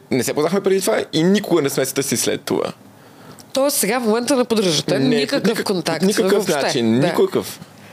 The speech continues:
Speaker 2: Кое е най-извратеното нещо, което си правил?
Speaker 1: За мен в секса нищо не е извратено. За мен е секса не е за гнусливи хора. Ето, едно клише, с което
Speaker 2: Това
Speaker 1: съм
Speaker 2: е
Speaker 1: съгласен.
Speaker 2: клише или наистина така? С-, съгласна
Speaker 1: Аз
Speaker 2: съм и
Speaker 1: почти
Speaker 2: аз.
Speaker 1: нямам табута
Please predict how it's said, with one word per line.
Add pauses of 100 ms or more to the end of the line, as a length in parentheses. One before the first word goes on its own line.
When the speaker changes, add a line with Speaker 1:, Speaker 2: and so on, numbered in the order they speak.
(140)
Speaker 2:
Кое
е
най-извратеното
нещо,
което
си
правил? (1300)
Speaker 1:
За
мен
в
секса
нищо
не
е
извратено. (1600)
За
мен
е
секса
не
е
за
гнусливи
хора.
Ето,
едно
клише,
с
което
Speaker 2:
Това
Speaker 1:
съм
Speaker 2:
е
Speaker 1:
съгласен.
Speaker 2:
клише
или
наистина
така?
С-,
съгласна
Speaker 1:
Аз
Speaker 2:
съм
и
Speaker 1:
почти
Speaker 2:
аз.
Speaker 1:
нямам
табута